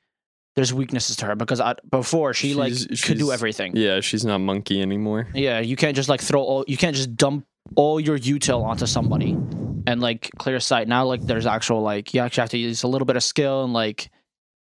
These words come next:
Speaker 1: it's, like, it's not a, her ability is not as effective as before, so it's not nice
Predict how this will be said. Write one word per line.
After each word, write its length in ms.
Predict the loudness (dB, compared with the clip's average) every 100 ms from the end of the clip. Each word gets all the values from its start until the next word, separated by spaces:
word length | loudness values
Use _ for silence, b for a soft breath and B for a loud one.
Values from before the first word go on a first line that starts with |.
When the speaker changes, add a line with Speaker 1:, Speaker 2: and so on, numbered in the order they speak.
| _ _ _ _ _ 0
Speaker 1:
it's, 200 | 2 4
like, 200 | 2 0
it's 100 | 0
not 200 | 2 2
a, 120 | 0 2
her 160 | 2
ability 380 | 2 2 2 2
is 100 | 0
not 160 | 0 0
as 100 | 0
effective 480 | 0 0 2 2 2
as 120 | 0
before, 360 | -2 0 0
so 220 | 2 0 0
it's 140 | 0
not 260 | -2 -2 -4
nice 380 | -4 -4 -6